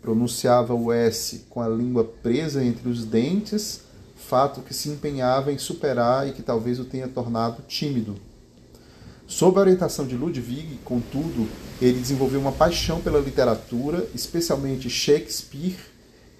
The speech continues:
e os românticos alemães, como Schiller e Goethe. Marx começou também a absorver os ideais dos primeiros socialistas utópicos, que na época estavam em voga, como as peças e a poesia que ele devorava.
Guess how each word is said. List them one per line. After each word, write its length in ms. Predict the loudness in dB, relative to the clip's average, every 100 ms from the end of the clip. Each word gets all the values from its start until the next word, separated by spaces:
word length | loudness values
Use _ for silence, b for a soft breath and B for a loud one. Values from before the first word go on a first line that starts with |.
| -6
e 80 | -4
os 80 | 0
românticos 500 | 0 2 0 2 0
alemães, 500 | 2 0 2 2 2
como 220 | 0 0
Schiller 580 | 0 -4 0 4 4 2 -6
e 60 | -10
Goethe. 640 | 0 2 2 0 -14 -16 -18 -20 -20 -20 -20 -20 -12
Marx 420 | -2 2 2 0 -4
começou 460 | -2 -2 0 -4
também 420 | -2 -2 -2 0
a 80 | 0
absorver 540 | 0 -2 -2 0 2 0
os 120 | -2
ideais 480 | 2 4 6 4 0
dos 140 | -8
primeiros 380 | -4 0 0 -2
socialistas 520 | -2 -2 -4 -6 -8
utópicos, 680 | -8 0 2 2 -2 -18 -16
que 100 | -6
na 160 | -2 0
época 480 | 0 -2 -8 -10 -10 B B
estavam 320 | -4 0 2 0
em 60 |
voga, 520 | 2 6 6 4 -4 -8 B B -10
como 160 | -4 -2
as 160 | -4
peças 580 | -4 0 2 2 -2 -2
e 60 | -2
a 80 | -4
poesia 680 | -2 -2 -2 -6 -6 -6
que 160 | -6 -8
ele 120 | -4
devorava. 680 | -2 0 2 4 2 0